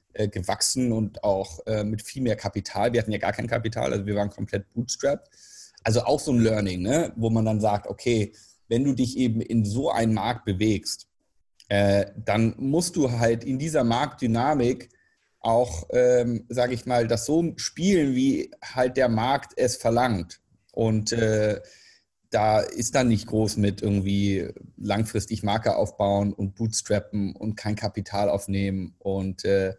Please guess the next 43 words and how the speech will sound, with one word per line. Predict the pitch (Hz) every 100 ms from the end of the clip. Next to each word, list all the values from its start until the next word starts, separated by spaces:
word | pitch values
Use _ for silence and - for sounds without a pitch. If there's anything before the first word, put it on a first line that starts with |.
| -
so, | - 101 90
ne? | 131
Da, | 170 113 -
da, | 117 113 117
das, | 113 120 - -
äh, | 117 120
das | 110 120 -
war | 127
ein | 131 135
Learning | 151 147 90
einfach, | 87 - 92 87 _
äh, | 107
für | 101 113
uns, | 139 127 -
ne? | 113 151
Wo | 117 110
wir | 113
dann | 113
das | 110
erste | 92 117 131
Mal | 120
ins | 110
Büro | 120 113 131
bei, | 120 113 107
bei | 113 110 110
Groupon | 110 113 135 131 123 120
ge-, | 113 -
oder | 107 95
City, | 95 135 127
die | 110 110
damals | 117 113 113
gegangen | 104 110 113
sind, | 110
oder | 107 101
bei | 101 98
Daily | 107 131 120
Deal | 110 110
und | 104
gesagt | 101 98
haben, | 95 92
"Ja, | 90
okay, | 98 - 107
krass." | - 113 -